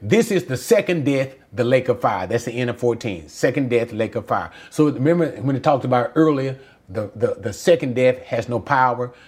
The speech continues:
So the lake of fire is the second death.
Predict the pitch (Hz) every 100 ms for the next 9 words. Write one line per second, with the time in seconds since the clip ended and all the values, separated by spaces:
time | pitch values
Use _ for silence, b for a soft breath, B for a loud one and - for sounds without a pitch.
0 | B - - 180 120 104 107 104 123 120
1 | 170 170 139 123 - 196 247 175 120 135
2 | 139 _ _ 151 147 127 123 160 139 123
3 | 110 123